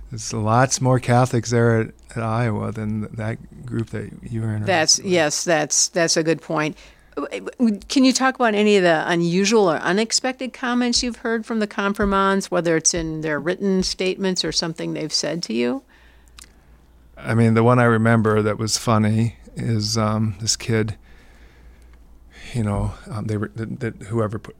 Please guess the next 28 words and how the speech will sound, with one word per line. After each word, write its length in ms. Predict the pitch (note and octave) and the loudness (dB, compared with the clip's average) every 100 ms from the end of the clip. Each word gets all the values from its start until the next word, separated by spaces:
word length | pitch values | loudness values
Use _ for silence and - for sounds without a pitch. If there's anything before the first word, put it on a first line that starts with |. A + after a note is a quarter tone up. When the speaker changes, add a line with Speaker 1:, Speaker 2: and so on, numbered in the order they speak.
| - | -18
Speaker 1:
um, 120 | A#2+ G#2+ | -14 -8
summarized 460 | - A2 G2+ G2 | -4 -2 -2 -4
it 120 | G#2+ | -8
just 260 | - - - | -12 -18 -14
put 140 | - - | -16 -8
down 260 | A2+ G#2 | -6 -4
what 160 | G#2 - | -6 -8
they, 160 | A#2+ - | -14 -10
each 220 | A2+ - | -8 -6
of 60 | A#2 | -6
them 140 | G#2+ | -4
said, 500 | - A2+ G#2 G#2 G2+ - - - | -2 -2 -2 -4 -8 -16 -20 -6
and, 360 | G#2 G#2 G#2 | -4 -4 -6
uh, 320 | A2+ G#2 G#2 G#2 | -8 -6 -8 -10
this 160 | G2 A2+ | -8 -10
kid 320 | - A2 G2+ | -8 -10 -4
said, 380 | - A2+ A2 A2 - - - - - | -2 -2 -4 -10 -16 -20 -20 -20 -8
"What 180 | A#2 G#2+ | -6 4
breaks 380 | A#2+ C3+ - | 6 6 6
his 180 | C3 A#2 | 4 4
heart 320 | A#2 A2+ A2+ | 4 6 6
is 240 | G#2+ G2+ - | 4 -2 -4
having 340 | - A2+ A2+ | 0 4 4
to 140 | G#2 A2+ - - - | 2 -2 -8 -20 -10
participate 520 | - G#2 A2 - A#2 | -6 -2 -2 -2 -4
in 100 | G#2+ | -4
this 140 | A2 - | -2 2
survey." 680 | - A#2 A#2 G2+ A2 A#2 | 4 4 4 2 -6 -8